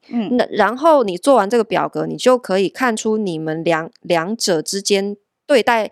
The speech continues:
Speaker 2: 生活的这种差异了。
Speaker 1: 对。
Speaker 2: 你们的理想状态，因为假设你们现在是，都是三十到四十岁，我们零到十岁，好，十到二十岁，二十到三十岁这几个阶段，就是我们过去的经历。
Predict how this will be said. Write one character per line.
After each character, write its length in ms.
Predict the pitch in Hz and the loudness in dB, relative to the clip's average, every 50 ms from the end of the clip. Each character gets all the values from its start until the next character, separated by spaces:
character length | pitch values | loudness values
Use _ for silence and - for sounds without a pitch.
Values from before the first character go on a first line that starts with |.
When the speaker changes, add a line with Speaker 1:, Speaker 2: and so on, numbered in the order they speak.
| _ _ _ | _ _ _
Speaker 2:
生 280 | - - 269 262 285 | 0 2 2 2 2
活 160 | 269 220 156 156 | 0 0 0 0
的 240 | 165 165 - - _ _ _ _ _ _ _ | 0 -2 -2 -4 _ _ _ _ _ _ _
这 100 | - 220 | -4 -2
种 160 | - 156 151 | -2 -2 -4
差 320 | - - - 185 170 165 - - | -4 -4 -2 -2 -2 -2 -2 -4
异 240 | 202 165 - - | -8 -12 -12 -14
了。 120 | - 175 - _ _ _ | -18 -20 -20 _ _ _
Speaker 1:
对。 320 | - 214 185 160 - - _ _ _ _ _ _ | -4 -2 -2 -4 -6 -12 _ _ _ _ _ _
Speaker 2:
你 120 | - 208 196 | -4 -2 0
们 140 | 202 202 214 | 2 2 2
的 120 | 226 214 | 2 2
理 160 | 208 220 254 | 2 0 2
想 220 | - 262 196 165 165 | 0 0 0 0 -2
状 200 | - 214 196 190 | 0 0 0 -2
态， 340 | - 208 202 175 156 - - _ _ _ _ | -4 -4 -2 -2 -2 -4 -8 _ _ _ _
因 140 | - 311 339 | 2 4 6
为 220 | 339 330 277 - _ _ _ _ _ _ _ _ _ _ _ _ | 6 6 4 0 _ _ _ _ _ _ _ _ _ _ _ _
假 180 | - 226 202 220 | 0 2 2 2
设 140 | 277 320 | 0 0
你 100 | 311 254 | 0 0
们 140 | 196 180 180 | 0 0 -2
现 180 | 196 - 254 240 | 0 2 4 4
在 80 | 233 | 4
是， 160 | 233 226 233 226 | 2 0 -2 0
都 160 | 214 202 214 | 2 2 2
是 60 | 220 | 2
三 180 | 202 208 190 190 | 2 0 0 0
十 80 | 180 | 0
到 140 | 175 170 170 | 0 0 0
四 160 | - - 170 | 0 -2 -6
十 80 | 151 151 | -6 -6
岁， 300 | - - 165 - - _ _ _ _ | -2 0 0 0 0 _ _ _ _
我 160 | - 190 185 180 | 2 2 2 2
们 280 | 180 185 196 226 233 - _ _ _ _ _ _ | 2 0 0 0 -2 -6 _ _ _ _ _ _
零 260 | - 190 196 190 214 247 | -4 0 2 2 4 4
到 160 | 311 294 262 | 4 2 2
十 200 | - - 196 196 | 0 -2 -6 -2
岁， 400 | - 262 226 190 165 - 185 - _ | 2 4 4 4 4 2 -2 -10 _
好， 160 | _ 185 170 165 | _ -2 0 0
十 180 | - - 196 | 0 0 2
到 160 | 233 247 233 | 2 2 4
二 80 | 240 233 | 2 0
十 100 | 208 185 | 0 -2
岁， 140 | 180 220 208 | 0 0 2
二 140 | 156 - 214 | 2 2 2
十 80 | 202 | 2
到 100 | 208 208 | 0 0
三 140 | 202 202 185 | 0 -2 -4
十 60 | 180 180 | -2 -2
岁 100 | 202 233 | -2 0
这 140 | 233 294 | 2 0
几 160 | 285 - 175 151 | 0 0 -2 -2
个 80 | 156 | 0
阶 160 | - 190 185 | 2 2 2
段， 120 | 202 208 196 | 2 2 0
就 120 | - 247 | 0 -2
是 80 | 254 277 | 0 2
我 200 | 220 180 165 151 | 4 4 4 2
们 160 | 151 151 156 | 2 -4 -8
过 220 | - - 262 220 190 | 0 2 2 2 2
去 160 | - - 220 | 0 -4 -6
的 120 | 170 165 | -6 -6
经 320 | 160 - - 170 170 170 165 | -6 -6 -8 -8 -8 -8 -6
历。 260 | 165 180 156 - 254 | -6 -6 -6 -6 -12